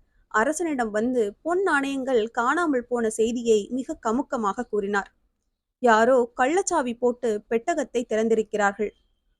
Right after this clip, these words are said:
உறுதியாக அரண்மனையில் உள்ள யாரோதான் திருடி இருக்கிறார்கள்" என்று தோன்றியது. வெளியில் இருந்து யாரும் திருடர்கள் வந்ததாக தெரியவில்லை.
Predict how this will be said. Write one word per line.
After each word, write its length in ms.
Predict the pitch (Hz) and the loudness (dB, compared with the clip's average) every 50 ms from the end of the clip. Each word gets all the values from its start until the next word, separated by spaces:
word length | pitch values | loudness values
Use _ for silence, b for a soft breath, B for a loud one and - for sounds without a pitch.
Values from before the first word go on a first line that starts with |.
| _ - | _ -8
உறுதியாக 880 | 214 214 240 285 247 277 262 254 240 254 262 302 254 220 208 - _ - | -2 0 0 0 2 0 0 0 0 0 0 2 0 0 0 -2 _ 0
அரண்மனையில் 580 | - 254 302 359 381 359 359 359 339 302 294 262 | 0 2 2 2 0 0 0 0 0 0 -2 -2
உள்ள 440 | 240 254 247 247 233 214 196 - - | -2 -2 0 0 0 0 -2 -4 -6
யாரோதான் 680 | 220 226 233 226 277 330 339 294 262 247 247 262 285 | -2 0 2 2 2 2 2 0 0 0 0 -2 0
திருடி 240 | - 247 254 240 254 | 0 0 -2 0 0
இருக்கிறார்கள்" 760 | 226 208 208 - - 214 214 202 208 - 214 196 190 - - | 0 0 -2 -2 -2 0 0 0 0 -2 -4 -6 -6 -6 -8
என்று 260 | - 220 214 196 226 - | -6 -6 -6 -4 -6 -6
தோன்றியது. 540 | 214 208 208 202 - 214 202 196 - _ _ _ _ _ _ _ _ _ _ _ _ - | -4 -4 -4 -4 -4 -6 -6 -6 -6 _ _ _ _ _ _ _ _ _ _ _ _ 2
வெளியில் 400 | 196 226 220 254 311 320 320 277 | 6 8 8 8 6 4 0 0
இருந்து 560 | 269 269 294 302 294 294 269 233 220 - - - | 0 0 2 2 2 2 2 2 2 0 -2 -4
யாரும் 540 | 233 247 247 269 330 339 320 254 240 233 | -2 0 0 2 2 0 0 -2 -4 -4
திருடர்கள் 400 | - 302 311 302 311 302 285 269 | -4 -2 0 2 0 0 0 -2
வந்ததாக 480 | 233 220 220 226 277 277 247 220 220 262 | -2 -2 0 0 0 0 0 0 -2 -2
தெரியவில்லை. 600 | 240 - 208 196 202 202 190 202 202 202 202 | -2 -2 -2 -2 -2 -4 -4 -2 -4 -4 -6